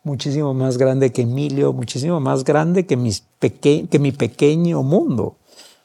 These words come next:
porque realmente Bicirruta quinientos dos es un proyecto de país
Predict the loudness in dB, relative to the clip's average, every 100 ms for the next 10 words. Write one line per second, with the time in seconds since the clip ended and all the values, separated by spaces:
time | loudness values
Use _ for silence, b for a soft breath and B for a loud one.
0 | b 2 4 6 4 4 0 -4 0 0
1 | 0 -2 -2 -2 0 -2 0 0 0 -2
2 | -2 -2 -2 -2 -4 -4 -4 -6 -8 -12
3 | -16